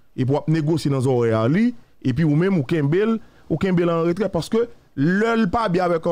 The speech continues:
li, l pi bon pou Donk, w ap gen plis fòs pou al pran pou pote pou li. Èske nou konn sa kòm verite? Nan show gang nèg yo genyen, an, e ben nèg yo ta envite de moun tankou Ali Larivière, anpil nèg konnen,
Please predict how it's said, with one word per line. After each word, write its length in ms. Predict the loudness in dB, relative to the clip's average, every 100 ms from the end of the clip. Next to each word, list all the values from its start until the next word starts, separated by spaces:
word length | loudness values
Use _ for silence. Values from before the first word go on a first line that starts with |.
| 0
li, 140 | 2
l 20 | 2
pi 120 | 2
bon 160 | 2 0
pou 240 | 0 -2 -4 -16 _ -20 _ _ _ _ _ _ _ _ _ _ _ _ _ _ _ _ _
Donk, 240 | -6 -6 -2
w 160 | -2
ap 80 | -2 -2
gen 120 | -2
plis 200 | -2 -2
fòs 220 | -2 -4 -2
pou 140 | -2
al 100 | 0
pran 200 | -2 -2
pou 80 | -2
pote 280 | -2 -2 -2
pou 160 | -2 -4
li. 80 | -6 -12 _ _ -6
Èske 320 | -6 -2 -2
nou 160 | 0 0
konn 180 | 0 -2
sa 140 | -2 -2
kòm 160 | 0
verite? 440 | 0 0 0 -2 -4 -6 _ _ _ _ _ _ _ _ _ _ _ _ -20 -10 -2
Nan 200 | 0 0
show 200 | 0 0
gang 400 | 0 0 2 2
nèg 200 | 0 0
yo 80 | 0 0
genyen, 480 | 0 0 0 -2 -4
an, 60 | -8 _ _ _ _ _ _
e 60 | -2
ben 120 | 0 0
nèg 140 | 0
yo 60 | 0
ta 140 | 0 0
envite 440 | 0 0 0 -2
de 120 | 0 0
moun 160 | 0 0
tankou 300 | -2 0 0
Ali 220 | 2 2
Larivière, 400 | 2 2 0 0
anpil 260 | -2 0 0
nèg 160 | 0 -2
konnen, 380 | -2 0 0